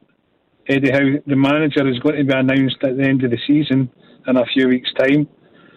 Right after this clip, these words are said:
You can read into it that they're trying to do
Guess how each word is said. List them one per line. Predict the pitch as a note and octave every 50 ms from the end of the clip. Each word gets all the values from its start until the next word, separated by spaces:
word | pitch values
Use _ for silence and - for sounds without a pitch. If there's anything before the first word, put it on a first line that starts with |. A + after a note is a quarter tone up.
| - - _ _ _ _ _ _ _ _ -
You | D#3 D3 -
can | D3+ C#3
read | D#3 E3 F#3+ F#3
into | E3+ E3+ F3 E3
it | E3+ E3 E3+ - - _ _ F3+
that | D#3 C#3 C3
they're | C#3 C3 - -
trying | - D#3+ D3 E3+ D3+
to | D#3+
do | D#3+